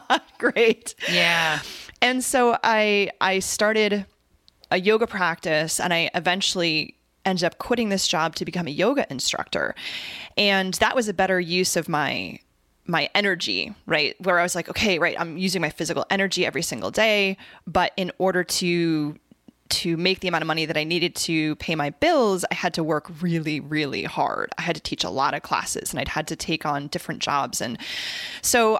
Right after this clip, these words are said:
Speaker 1: I, I was like, "Okay, well, how am I gonna make this, you know, work for me? What's the, what's the goal here?" And it's like, well,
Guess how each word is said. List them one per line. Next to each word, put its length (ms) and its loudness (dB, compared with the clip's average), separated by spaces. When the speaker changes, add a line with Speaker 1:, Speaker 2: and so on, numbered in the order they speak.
Speaker 1:
I, 380 2
I 60 2
was 140 2
like, 100 0
"Okay, 180 -2
well, 120 2
how 240 -6
am 100 0
I 80 0
gonna 160 0
make 240 -2
this, 500 -2
you 80 -4
know, 140 0
work 240 0
for 140 -8
me? 120 -2
What's 300 -2
the, 380 0
what's 200 -2
the 100 -4
goal 260 2
here?" 260 -4
And 80 0
it's 140 -6
like, 140 -4
well, 240 0